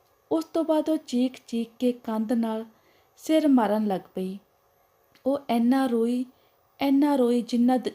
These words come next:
ਜ਼ਿੰਦਗੀ ਵਿੱਚ ਸ਼ਾਇਦ ਪਹਿਲਾਂ ਕਦੇ ਨਹੀਂ ਸੀ ਰੋਈ। ਫਿਰ ਰੋਂਦੀ ਰੋਂਦੀ ਅਚਾਨਕ ਉੱਚੀ ਉੱਚੀ ਹੱਸਣ ਲੱਗ ਪਈ ਤੇ ਫਿਰ ਉਹ ਉੱਠ ਕੇ ਵਿਹੜੇ ਵਿੱਚ ਗਿੱਧਾ ਪਾਉਣ ਲੱਗ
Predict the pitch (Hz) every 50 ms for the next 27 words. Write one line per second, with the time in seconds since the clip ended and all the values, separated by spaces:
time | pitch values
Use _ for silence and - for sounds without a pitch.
0 | - - 226 220 220 214 247 240 - 240 240 220 240 233 233 - - - 233 214
1 | 214 214 214 - 214 208 214 226 233 226 - - 208 185 190 220 220 196 196 208
2 | 220 226 220 - 208 190 185 180 185 190 190 - _ _ _ _ _ _ _ _
3 | _ _ _ _ _ _ _ _ _ 320 320 330 285 285 254 240 247 285 294 269
4 | 285 277 269 254 285 - - 240 233 233 - 240 226 226 233 240 254 254 - _
5 | - 302 294 - - 311 285 254 226 - - 254 247 233 233 220 - - 254 240
6 | 214 190 180 180 - _ 196 196 196 202 202 - _ _ _ _ _ _ _ _
7 | _ _ _ - 311 302 311 330 311 320 330 320 - - 240 240 247 - 240 -
8 | 262 262 233 214 214 247 254 254 262 247 254 247 - - 240 - - 269 226 233
9 | - 285 277 277 - 226 214 202 202 196 196 190 180